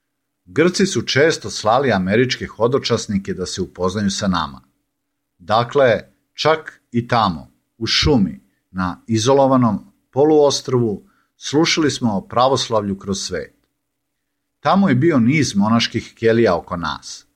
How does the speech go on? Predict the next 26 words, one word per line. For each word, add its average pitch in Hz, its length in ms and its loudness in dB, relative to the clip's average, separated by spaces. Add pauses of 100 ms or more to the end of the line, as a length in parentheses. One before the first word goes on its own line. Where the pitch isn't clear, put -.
(340)
i 98 80 -8
na 98 120 2
velike 135 500 0
praznike 127 720 0
išli 110 300 -2
bi 104 340 -4 (220)
jedni 139 320 -2
kod 143 160 0
drugih 131 600 0
na 104 320 0
božanstvene 95 640 -4
liturgije. 95 720 -6 (800)
Pre 180 220 2
toga 165 320 4
gotovo 127 540 2
da 101 140 -2
nisam 123 460 2
imao 135 280 2
nikakvog 131 540 -4
kontakta 123 520 -2
sa - 140 -10
pravoslavnim 101 760 0
hrišćanima 123 720 0
iz 82 120 -12
drugih 95 300 -2
zemalja, 101 600 0